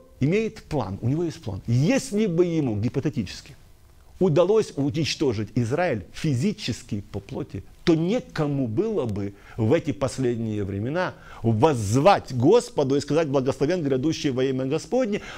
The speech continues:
Таким образом, весь Израиль не мог бы быть спасен по простой причине. Израиля бы физического не было.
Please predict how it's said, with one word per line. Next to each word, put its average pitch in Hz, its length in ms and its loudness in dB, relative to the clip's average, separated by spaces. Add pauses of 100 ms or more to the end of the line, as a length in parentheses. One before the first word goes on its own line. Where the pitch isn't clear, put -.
(160)
Таким 240 340 4
образом, 208 600 2 (200)
весь 196 320 2
Израиль 208 420 2
не 190 300 2
мог 196 340 2
бы 151 240 2
быть 170 300 0
спасен 262 500 0
по 233 100 2
простой 233 360 0
причине. 214 400 0
Израиля 208 400 2
бы 139 100 -2
физического 151 560 -2
не 135 180 0
было. 107 220 -6